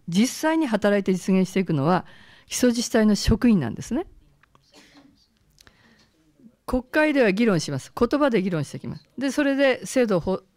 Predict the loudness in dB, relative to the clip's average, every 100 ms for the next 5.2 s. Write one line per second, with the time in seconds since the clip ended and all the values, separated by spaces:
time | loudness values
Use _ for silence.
0 | _ -6 -4 -4 -6 -4 -4 -4 -4 -4
1 | -4 -6 -10 -20 -20 _ -4 -2 -2 -4
2 | -4 -4 -4 -6 -8 -10 -8 -4 -2 -2
3 | -4 -2 0 0 0 0 -2 -4 -6 _
4 | _ _ _ _ _ _ -4 2 4 4
5 | 2